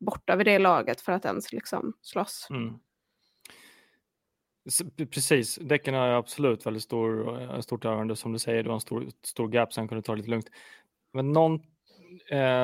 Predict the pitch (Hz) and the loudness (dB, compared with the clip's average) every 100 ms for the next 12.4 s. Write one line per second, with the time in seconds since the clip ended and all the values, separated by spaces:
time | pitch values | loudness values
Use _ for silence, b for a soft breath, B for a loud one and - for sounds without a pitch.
0 | 127 127 123 143 143 156 151 147 139 139 | 4 2 0 -4 0 0 2 2 2 4
1 | 143 120 - 151 139 123 143 165 202 196 | 2 0 0 2 2 4 6 8 10 8
2 | 123 127 120 - - - - 143 135 135 | 6 6 6 2 -6 -10 0 2 4 2
3 | 131 - _ _ - 120 - 127 120 120 | -2 -12 _ _ -8 -4 4 6 8 6
4 | 123 113 - 123 117 117 113 110 107 120 | 4 2 -6 -2 0 0 0 -2 -6 -10
5 | - - - 113 110 - _ _ - 113 | -12 -12 -8 -6 -6 -8 _ _ -12 -4
6 | 120 120 110 117 110 120 117 120 160 214 | -2 -2 -2 -6 -4 -4 -2 0 2 0
7 | 202 _ _ - 117 110 110 110 110 110 | -4 _ _ -6 0 2 2 2 0 -2
8 | - _ _ - - 123 - 120 - 110 | -6 _ _ -10 -4 -2 -2 -2 -2 0
9 | 113 120 113 110 156 147 - 117 117 - | -2 -6 -6 -4 -2 -2 -4 -4 -4 -6
10 | 117 113 - 117 117 120 113 _ _ - | -6 -4 -4 -4 0 0 -2 _ _ -18
11 | _ 139 135 120 123 - 127 120 - 104 | _ -2 0 0 0 0 0 0 -2 -8
12 | 113 123 120 120 | 0 2 2 0